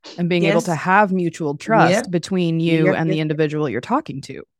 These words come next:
Speaker 2: Absolutely. I'm
Speaker 1: Like, if we
Speaker 2: very
Speaker 1: k-,
Speaker 2: clear.
Speaker 1: if we keep breaking this thing down, there's so much
Speaker 2: <laughs>
Speaker 1: more underneath this.
Speaker 2: There
Speaker 1: It's not
Speaker 2: is.
Speaker 1: just fighting fair.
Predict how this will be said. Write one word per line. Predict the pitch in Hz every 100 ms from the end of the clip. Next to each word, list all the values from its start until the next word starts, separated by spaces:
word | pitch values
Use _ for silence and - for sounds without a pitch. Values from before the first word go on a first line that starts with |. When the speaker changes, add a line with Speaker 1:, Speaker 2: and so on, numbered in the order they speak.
| _
Speaker 2:
Absolutely. | 185 185 190 196 185 165 160
I'm | 170
Speaker 1:
Like, | 170 175
if | 190
we | 262
Speaker 2:
very |
Speaker 1:
k-, | 208
Speaker 2:
clear. | 180 143
Speaker 1:
if |
we | 254
keep | 269 294 165
breaking | 196 220 190
this | 170
thing | 185 156
down, | 156 202 147 - 202 -
there's | 233 254
so | - 214 220
much | 214 165 175
Speaker 2:
<laughs> |
Speaker 1:
more | 175 202 196 -
underneath | 165 156 156 240 -
this. | 147 208
Speaker 2:
There | 196
Speaker 1:
It's | 196
not | 202 208
Speaker 2:
is. | 160
Speaker 1:
just | 170 202 160 - -
fighting | 160 151 147
fair. | - 190 180 - -